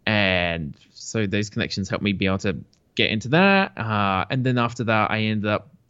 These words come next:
moving over to New Zealand for a six-month contract to work at a game studio 'cause an opportunity came up to do communications for them, uh, for a launch of a game, and, and did that and learnt a crazy amount from,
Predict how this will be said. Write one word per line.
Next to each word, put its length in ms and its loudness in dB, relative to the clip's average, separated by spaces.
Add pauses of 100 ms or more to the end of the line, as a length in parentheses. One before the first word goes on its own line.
(200)
moving 300 -2
over 140 0
to 100 -4
New 140 0
Zealand 320 0
for 60 -8
a 40 -2
six-month 380 -6
contract 420 -2
to 80 -18
work 220 0
at 60 0
a 40 0
game 280 4
studio 600 -4 (440)
'cause 260 -2
an 80 -2
opportunity 460 0
came 200 0
up 120 -2
to 120 -10
do 600 2 (120)
communications 680 2
for 100 -4
them, 560 0 (380)
uh, 200 0
for 460 2
a 60 0
launch 280 0
of 80 0
a 40 2
game, 440 2
and, 220 -6
and 160 -8
did 180 -4
that 300 0
and 140 -6
learnt 300 -4
a 60 -12
crazy 400 -4
amount 320 -2
from, 260 -8